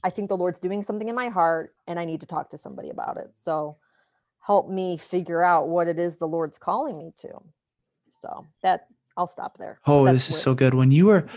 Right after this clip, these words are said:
Speaker 1: <laughs>
Speaker 2: when you were on that retreat, um, you know,
Speaker 1: Mm-hmm, mm-hmm.
Speaker 2: a-, at the Institute, the Theology for the Body Inst-, Theology of the Body Institute. Um, and side note,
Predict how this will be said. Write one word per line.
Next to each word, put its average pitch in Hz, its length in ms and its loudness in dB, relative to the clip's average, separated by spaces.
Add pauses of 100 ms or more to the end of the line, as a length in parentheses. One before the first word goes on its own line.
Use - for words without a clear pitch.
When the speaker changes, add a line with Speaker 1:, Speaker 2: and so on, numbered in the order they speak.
(100)
Speaker 1:
<laughs> 269 280 -6
Speaker 2:
when 147 140 8
you 165 140 8
were 208 260 6
on 160 280 2
that 151 200 0
retreat, 127 680 -2
um, 110 400 -6 (260)
you 123 120 -4
know, 120 280 -4 (160)
Speaker 1:
Mm-hmm, 175 40 -20
mm-hmm. 156 260 -18
Speaker 2:
a-, 120 320 -6
at 127 80 -10
the 127 120 -2
Institute, 120 440 -4
the 127 60 -12
Theology 113 480 -6
for 101 140 -8
the 110 60 -4
Body 113 240 -4
Inst-, - 400 -10
Theology 127 480 2
of 117 140 2
the 113 80 0
Body 95 220 -2
Institute. 95 440 -8 (540)
Um, 120 360 0 (220)
and 110 100 -4
side 101 360 0
note, 101 260 -4